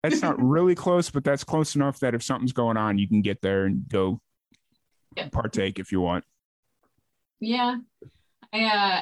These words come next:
Speaker 2: I used to ride horses and compete in, in dressage. And so we'd, we'd drive to Dallas almost every weekend.
Speaker 1: Oh, wow.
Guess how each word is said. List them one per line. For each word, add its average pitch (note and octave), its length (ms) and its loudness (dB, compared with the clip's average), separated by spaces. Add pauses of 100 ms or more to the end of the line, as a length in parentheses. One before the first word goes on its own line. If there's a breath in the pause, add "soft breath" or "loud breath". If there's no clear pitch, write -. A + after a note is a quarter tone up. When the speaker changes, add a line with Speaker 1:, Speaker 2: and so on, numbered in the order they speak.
Speaker 2:
I G#3+ 120 -4
used G#3+ 300 -4
to G3 380 0
ride G3 280 -2
horses G3 560 0
and F3 380 -6
compete G3 420 -6
in, F3+ 340 -8 (200)
in F#3 400 -8 (120)
dressage. F3+ 640 -2
And F3 180 -10
so E3+ 240 -4
we'd, F3+ 320 -6 (420)
we'd G3+ 160 -4
drive G3 380 0
to - 120 -10
Dallas F3+ 420 0
almost F3+ 340 -4
every D#3+ 240 -6
weekend. - 500 -8 (340)
Speaker 1:
Oh, B2 100 -2
wow. G2 220 -2